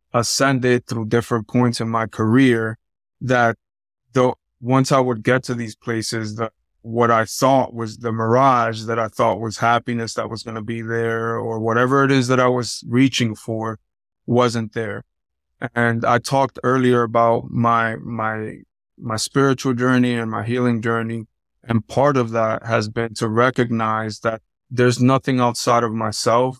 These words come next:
and the people that I love that are around me and the people I care about and the communities that I work for. There's nothing outside of that that's gonna bring me any happiness. And so success for me is to,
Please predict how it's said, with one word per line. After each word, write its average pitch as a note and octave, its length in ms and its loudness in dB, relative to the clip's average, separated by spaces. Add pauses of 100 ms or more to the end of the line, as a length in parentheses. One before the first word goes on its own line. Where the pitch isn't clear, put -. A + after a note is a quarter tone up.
and A2+ 180 -4
the A2 60 -6
people A2+ 380 -8
that A2 140 -6
I G#2+ 100 -4
love A2+ 360 0
that A2+ 60 -2
are G#2+ 200 -2
around A#2 320 0
me B2+ 220 -4
and A2 200 -8
the G#2+ 40 -6
people A2 320 -6
I G#2 100 -2
care A#2 260 -2
about A#2+ 420 0
and A2 140 -8
the G#2 60 -8
communities A2+ 560 -8
that A2+ 120 -6
I G#2 100 -4
work A2+ 280 -6
for. B2+ 340 2 (560)
There's A#2+ 240 2
nothing C3 300 2
outside A#2+ 400 2
of G#2+ 140 -4
that G#2+ 220 -2
that's G#2 200 -6
gonna G#2+ 300 -6
bring G#2+ 340 -8
me G#2 300 -12 (440)
any A2 360 0
happiness. G2+ 720 -8 (420)
And A#2 160 0
so A#2+ 160 0
success B2+ 640 -2
for A2+ 180 -8
me B2 380 -2
is A2 320 -4
to, A2 420 -6